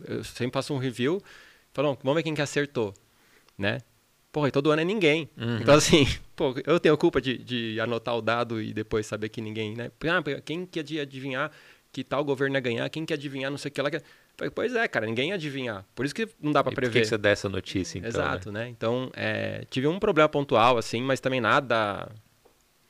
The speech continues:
Speaker 1: nada grave, assim, mais uma coisa de, de encheção de saco, assim.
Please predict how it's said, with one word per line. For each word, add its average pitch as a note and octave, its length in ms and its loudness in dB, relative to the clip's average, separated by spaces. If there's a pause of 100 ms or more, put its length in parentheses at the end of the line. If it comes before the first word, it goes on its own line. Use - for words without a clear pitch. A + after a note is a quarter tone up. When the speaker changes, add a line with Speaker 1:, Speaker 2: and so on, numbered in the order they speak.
(120)
Speaker 1:
nada A2+ 240 -2
grave, G#2 360 0
assim, - 140 -10
mais G#2+ 300 -4
uma A#2 140 -8
coisa A2 200 -4
de, G#2+ 300 -6
de G2 100 -8
encheção A2 360 -10
de A#2+ 100 -8
saco, G#2+ 400 -6
assim. G2+ 300 -12